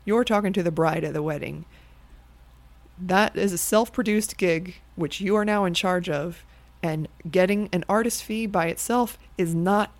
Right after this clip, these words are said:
enough to pay you for all the extraordinary labor that goes into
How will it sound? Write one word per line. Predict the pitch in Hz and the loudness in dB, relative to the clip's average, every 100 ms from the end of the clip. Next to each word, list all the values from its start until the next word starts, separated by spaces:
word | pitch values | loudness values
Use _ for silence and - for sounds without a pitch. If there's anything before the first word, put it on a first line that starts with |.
| - | -2
enough | 190 185 165 - | 2 2 0 -4
to | - | -8
pay | - 202 175 | -4 0 0
you | 156 151 - - - | 0 -4 -6 -12 -6
for | 180 160 | -2 0
all | - 185 190 | 0 2 2
the | 175 185 | 2 -2
extraordinary | 208 202 - - - 196 202 196 190 185 | -4 -6 -8 -6 0 2 2 2 0 2
labor | 175 170 170 | 2 2 -2
that | 170 | 0
goes | 180 170 175 | 0 2 0
into | 175 165 160 - 165 151 | -4 -4 -4 -4 -4 -4